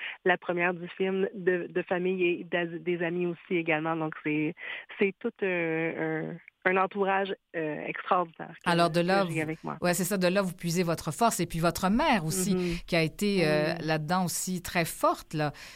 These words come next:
Speaker 2: Euh, vraiment,
Speaker 1: Mm-hmm.
Speaker 2: ça a été, euh, imaginez, bon, vous êtes vous-même devenue maman. Alors, euh, dans le cœur d'une mère, de voir sa fille dans, dans,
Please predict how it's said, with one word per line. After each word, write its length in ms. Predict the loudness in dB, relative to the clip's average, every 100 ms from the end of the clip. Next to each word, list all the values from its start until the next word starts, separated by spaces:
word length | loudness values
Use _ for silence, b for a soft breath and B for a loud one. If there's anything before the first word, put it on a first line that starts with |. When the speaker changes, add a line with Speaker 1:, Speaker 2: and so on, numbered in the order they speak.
| B
Speaker 2:
Euh, 280 | -2 0 0
vraiment, 380 | -2 0 2 4
Speaker 1:
Mm-hmm. 20 | 4
Speaker 2:
ça 140 | 4
a 40 |
été, 460 | 2 0 -2 0 0
euh, 60 | -2 B B -8
imaginez, 560 | -2 0 0 0 0
bon, 300 | 0 0 -2
vous 200 | -4 -2
êtes 260 | -2 -2 -6
vous-même 640 | -4 2 4 6 4 2
devenue 340 | 2 2 4 6
maman. 480 | 6 4 4 4 2 B B 0
Alors, 360 | 2 2 0 -2
euh, 200 | -2 -2
dans 180 | 0 0
le 80 | 2
cœur 220 | 0 0
d'une 180 | 0 2
mère, 280 | 2 2 0
de 100 | -2
voir 260 | 0 -2
sa 160 | -2 -4
fille 320 | -4 -2 -2
dans, 220 | 0 0
dans, 160 | 0 -4